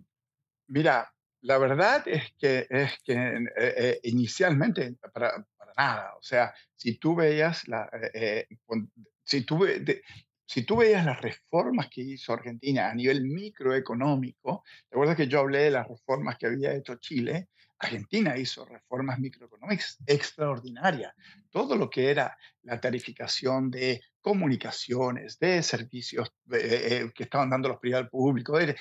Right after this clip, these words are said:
era extraordinario, lo más moderno. El Banco Mundial lo usaba como ejemplo. O sea,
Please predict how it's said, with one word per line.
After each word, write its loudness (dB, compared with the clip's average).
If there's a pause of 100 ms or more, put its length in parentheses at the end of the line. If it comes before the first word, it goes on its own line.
(160)
era 4
extraordinario, 2
lo 2
más 2
moderno. 2
El -6
Banco 2
Mundial 2
lo 0
usaba 2
como -6
ejemplo. -4
O -20
sea, 2